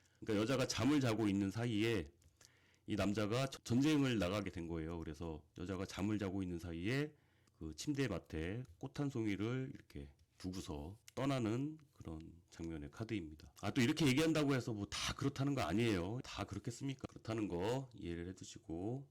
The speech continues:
제가 뭐 설명을 드리면서 솔루션까지 말씀드리기가 굉장히 어렵거든요. 왜냐면 다 사주가 다르다 보니까, 사주도 다르고 상황도 다르다 보니까 그냥 그렇다는 것만 말씀드리는 거니까 너무 걱정하시진 않았으면 좋겠어요.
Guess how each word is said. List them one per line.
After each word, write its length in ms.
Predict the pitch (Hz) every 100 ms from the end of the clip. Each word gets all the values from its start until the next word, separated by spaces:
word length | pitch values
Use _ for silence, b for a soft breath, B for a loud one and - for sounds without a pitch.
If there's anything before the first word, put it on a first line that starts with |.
| -
제가 220 | 113 123
뭐 120 | 107
설명을 840 | 143 185 180 170 165 151 143 139 120
드리면서 640 | 107 127 107 101 107 101
솔루션까지 720 | 165 190 202 180 175 147 123
말씀드리기가 840 | 82 - - 139 - 107 139 127 123
굉장히 320 | 131 165 147
어렵거든요. 560 | 95 123 123 85 85 117 -
왜냐면 540 | 104 120 120 113 101 101 -
다 180 | 113 107 -
사주가 260 | 131 120
다르다 280 | - 104 101
보니까, 540 | 87 82 - 92 85 73 b b b b b b _
사주도 360 | - 156 147 127
다르고 340 | 95 98 90
상황도 420 | - 151 147 135
다르다 300 | 113 90 90
보니까 440 | 82 73 71 104 98
그냥 280 | - 160 143
그렇다는 520 | 170 175 180 185 170
것만 300 | 143 135 139
말씀드리는 540 | 90 - 107 87 101 98
거니까 580 | 82 73 - 101 85 73 _ - 82
너무 160 | 92
걱정하시진 720 | - - 156 156 139 - 139
않았으면 320 | 82 95 - 87
좋겠어요. 360 | - - -